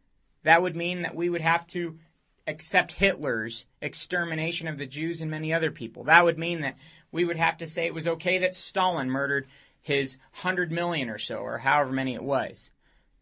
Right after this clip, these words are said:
It's wrong that all ideas are equal, and it's wrong that all actions are equal. Some things are genuinely okay, and some things genuinely are not okay. And it's wrong to just gloss over differences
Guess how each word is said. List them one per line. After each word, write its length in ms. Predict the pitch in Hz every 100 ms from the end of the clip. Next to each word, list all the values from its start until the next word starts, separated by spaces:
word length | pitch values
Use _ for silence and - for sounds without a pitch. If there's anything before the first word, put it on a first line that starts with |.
| _
It's 240 | 165 160 156
wrong 720 | 151 175 214 160 107 120 135
that 160 | 147 -
all 220 | 156 160
ideas 420 | 156 135 143 135
are 120 | 123 117
equal, 420 | 123 - 120 139
and 100 | 156
it's 200 | 160 -
wrong 640 | 120 135 180 196 156 139
that 120 | 139
all 200 | 127 139 -
actions 480 | 131 135 - 131
are 100 | 131 -
equal. 440 | 120 117 127 151 - _ -
Some 340 | - 202 226
things 320 | 220 208 185
are 100 | 170
genuinely 720 | 131 156 170 190 180 170 165 -
okay, 420 | 139 151 151 202
and 140 | 139
some 180 | 170 170
things 300 | 175 175 165
genuinely 680 | - 151 160 175 170 180 180
are 160 | 131 127
not 280 | 143 156
okay. 640 | 156 160 160 165 139 - - _ _ _ -
And 100 | 160
it's 200 | 180 160
wrong 340 | 160 180 202
to 80 | 185
just 260 | 156 170 -
gloss 400 | 147 147 175 190
over 240 | 185 185
differences 840 | 160 156 131 127 127 120 143 -